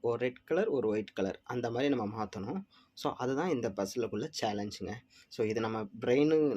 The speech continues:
நல்லா வளர்ச்சி அடையிறதுக்கு நல்லா யூஸ்ஃபுல்லா இருக்கும். குழந்தைங்களுக்கு இந்த மாதிரி கேம்லாம் வாங்கி கொடுங்க. ஓகே, அதை தான் எப்படி பண்றதுன்னு பார்க்குறாரு. அவர் ந-, மூவ் பண்றத பாருங்க, ஈஸியா புரியும். எப்படி one by one-ஆ கொண்டு வராருன்னு பாருங்க.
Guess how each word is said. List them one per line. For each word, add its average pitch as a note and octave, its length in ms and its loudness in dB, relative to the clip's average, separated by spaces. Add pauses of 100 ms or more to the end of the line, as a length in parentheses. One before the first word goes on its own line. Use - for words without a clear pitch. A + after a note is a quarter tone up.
நல்லா A#2 180 0
வளர்ச்சி A#2 440 0
அடையிறதுக்கு A2 560 0
நல்லா A2 300 0
யூஸ்ஃபுல்லா A#2+ 300 -2
இருக்கும். G#2+ 320 -4 (340)
குழந்தைங்களுக்கு C3 540 2
இந்த B2 80 -4
மாதிரி G#2+ 320 -4
கேம்லாம் A2 400 0
வாங்கி G#2 260 -2
கொடுங்க. G2 240 -6 (460)
ஓகே, G2+ 240 -6 (140)
அதை A2+ 220 0
தான் E3+ 240 -6
எப்படி A#2+ 360 -4
பண்றதுன்னு A2 400 -2 (500)
பார்க்குறாரு. G#2 460 -6 (300)
அவர் G#2+ 200 -6
ந-, - 340 -6
மூவ் D3 200 2
பண்றத A#2 360 0
பாருங்க, A2+ 400 -4 (580)
ஈஸியா B2+ 340 2
புரியும். G2 280 -4 (200)
எப்படி B2+ 220 0
one A#2+ 240 2
by B2 80 4 (100)
one-ஆ A2 440 -4
கொண்டு G2+ 180 0
வராருன்னு G2+ 320 -4
பாருங்க. G2+ 200 -6